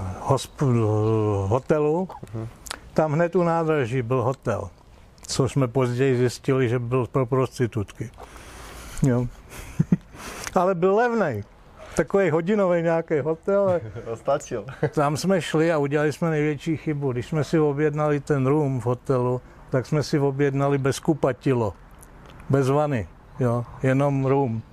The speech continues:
Speaker 1: To v Evropě máš nějaký, jako, že můžeš jít na chodbu a když chceš připlatit, tak můžeš mít tu koupelnu taky v tom pokoji nebo vedle toho pokoje.
Speaker 2: Jo.
Speaker 1: No a my jako, "To stojí málo, dáme si jen ten hotel tady přes noc a zítra se uvidí."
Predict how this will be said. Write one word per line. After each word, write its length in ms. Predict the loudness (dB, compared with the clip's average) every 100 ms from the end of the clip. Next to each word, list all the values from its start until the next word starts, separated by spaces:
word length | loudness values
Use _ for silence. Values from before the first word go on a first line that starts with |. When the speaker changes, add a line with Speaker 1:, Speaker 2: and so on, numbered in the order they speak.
| -20 -20 -20 -20 -20 -20 -20 -4
Speaker 1:
To 140 | -2 0
v 100 | 2
Evropě 580 | 2 2 0 0 0
máš 280 | 0 -2 -2
nějaký, 280 | -2 0 0
jako, 240 | -2 0
že 140 | 0 2
můžeš 260 | 2 2
jít 80 | 2
na 160 | 2 0
chodbu 500 | 0 -2 2 2 2
a 200 | 0 -2
když 180 | -4 -4
chceš 420 | -2 0 0 0
připlatit, 500 | -2 0 0 0 0
tak 180 | 0 0
můžeš 320 | 0 0 0
mít 180 | 0 -2 -10 -20 -18 -4
tu 120 | 0
koupelnu 600 | 2 2 2 2 2 2 2
taky 340 | -2 0 -4
v 400 | -4 -12 -16 -4
tom 300 | -2 0 -2
pokoji 380 | -2 -2 0 0
nebo 200 | 2 2
vedle 220 | 2 0
toho 180 | -4 -8
pokoje. 300 | -10 -8 -6
Speaker 2:
Jo. 80 | -6 -12 -20 -20 -20 -20 -20 -12 -2
Speaker 1:
No 100 | 2
a 40 | 2
my 140 | 2
jako, 360 | 0 -2 -2 -2 -4
"To 100 | -6
stojí 280 | 0 0
málo, 260 | 0 -2 -2
dáme 340 | -2 0 0
si 160 | 0 2
jen 140 | 2 2
ten 160 | 2
hotel 340 | 0 0 -2 0
tady 200 | 0 -2
přes 280 | 0 0
noc 260 | 2 0 0
a 60 | 2
zítra 360 | 0 0 -2
se 160 | 0 0
uvidí." 400 | 2 0 0